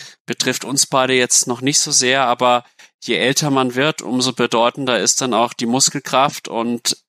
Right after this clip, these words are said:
ja, gerade bei den Kraftausdauersportarten Schwimmen und Radfahren muss halt schon auch so eine gewisse Grundkraft vorhanden sein und, äh, finde ich cool, dass du das machst. Natürlich gibt's immer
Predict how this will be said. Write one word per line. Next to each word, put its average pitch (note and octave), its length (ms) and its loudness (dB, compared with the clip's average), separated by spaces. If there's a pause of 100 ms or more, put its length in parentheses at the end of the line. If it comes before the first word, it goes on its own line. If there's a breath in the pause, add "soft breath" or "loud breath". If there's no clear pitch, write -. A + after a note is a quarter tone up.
(500)
ja, B2+ 340 0 (500 soft breath)
gerade A#2 360 0
bei B2+ 140 -2
den B2+ 100 0
Kraftausdauersportarten B2 1200 0
Schwimmen C#3 480 0
und A#2 300 0
Radfahren C3 600 0 (480 loud breath)
muss A#2+ 300 -2
halt B2+ 160 2
schon B2+ 140 0
auch A2 140 2
so C3 120 2
eine A#2+ 120 0
gewisse A#2+ 340 0
Grundkraft B2 560 -4
vorhanden C3+ 460 0
sein B2+ 400 2 (400 loud breath)
und, A2+ 540 -2
äh, A#2 220 2
finde C3+ 260 -2
ich - 180 -6
cool, D#3 120 4
dass C#3 180 2
du - 100 -4
das B2+ 200 0
machst. D3 500 0 (520 loud breath)
Natürlich - 360 0
gibt's - 220 -2
immer A#2+ 440 2